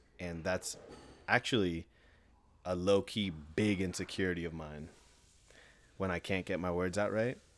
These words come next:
Um, so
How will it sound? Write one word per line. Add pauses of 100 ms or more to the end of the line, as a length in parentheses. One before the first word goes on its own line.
(120)
Um, (1000)
so